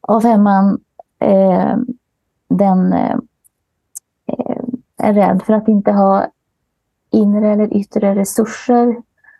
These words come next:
Och, eh, och också, kan också, när det gäller känslor, vara rädd för att, eh, bli liksom överväldigad av andras känslor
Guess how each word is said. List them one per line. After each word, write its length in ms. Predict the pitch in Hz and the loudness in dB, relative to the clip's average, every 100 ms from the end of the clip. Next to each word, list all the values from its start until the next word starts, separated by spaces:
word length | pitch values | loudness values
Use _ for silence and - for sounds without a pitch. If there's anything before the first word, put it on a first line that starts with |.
| _ _ _ - | _ _ _ -4
Och, 380 | 202 202 - | -4 -4 -2
eh, 400 | 214 202 196 196 185 _ _ _ _ _ _ _ _ | 0 2 2 0 -4 _ _ _ _ _ _ _ _
och 160 | - 208 | -2 0
också, 520 | 208 - 202 190 - _ _ | -2 -2 0 2 -2 _ _
kan 240 | - 202 202 | -4 0 0
också, 460 | 202 196 190 190 - | -2 0 0 -2 -2
när 180 | 202 196 | 0 2
det 60 | |
gäller 200 | 202 190 | 2 0
känslor, 520 | 190 202 185 - 196 | 0 0 -2 -2 -2
vara 180 | 190 190 | 2 2
rädd 340 | 190 185 185 - | 2 0 -2 -4
för 120 | 185 190 | -2 0
att, 360 | 185 - - | -2 -6 -4
eh, 280 | - 53 180 143 _ _ _ _ _ _ - | -2 0 -2 -6 _ _ _ _ _ _ -4
bli 280 | 185 190 | 0 2
liksom 320 | 185 185 180 190 | 0 0 -2 0
överväldigad 1080 | 240 226 185 196 220 294 302 233 190 196 196 | 2 2 2 2 2 2 0 0 0 -2 0
av 160 | 196 - | -2 0
andras 500 | 240 196 196 311 - | 0 2 0 -4 -4
känslor 600 | 220 - - - - | -4 -4 -6 -6 -4